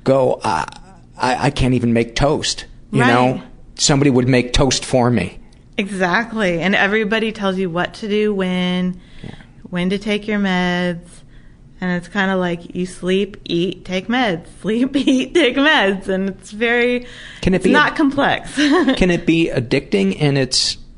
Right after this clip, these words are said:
Speaker 1: in its lack of responsibility?
Speaker 2: I think so. Maybe on a, on a facade or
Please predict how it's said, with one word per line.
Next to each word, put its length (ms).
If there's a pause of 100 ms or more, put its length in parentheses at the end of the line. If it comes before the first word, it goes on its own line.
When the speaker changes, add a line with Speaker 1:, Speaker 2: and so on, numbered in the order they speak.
(140)
Speaker 1:
in 260
its 400 (520)
lack 400
of 140
responsibility? 1000 (1800)
Speaker 2:
I 140
think 280
so. 380
Maybe 320
on 200
a, 280 (2000)
on 80
a 60
facade 720
or 420